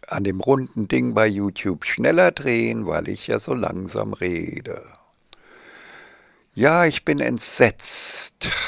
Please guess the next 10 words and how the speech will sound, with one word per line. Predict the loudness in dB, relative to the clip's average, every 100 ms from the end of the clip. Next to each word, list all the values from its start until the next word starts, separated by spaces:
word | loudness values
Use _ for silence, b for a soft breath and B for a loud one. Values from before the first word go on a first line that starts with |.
| B B B B B B B B B B _ _ _ B B B B B
dass | -2 0 0
die | -2
Leute | 4 4 4 0
sich | -6 -8 -8 -8
alle | 0 0 2 0 0 -4 _ _
überwiegend | -4 -2 0 0 0 -6 -4 -4 -4 -8 -12 _ _ _ -14
mit | -4 -2 -2 -10 _
unsinnigen | 0 2 0 -2 -2 -2 -4 -4
Dingen | -4 -2 -4 -4
beschäftigen. | -6 -4 -4 -6 -10 -16 -16 -18 -20 -20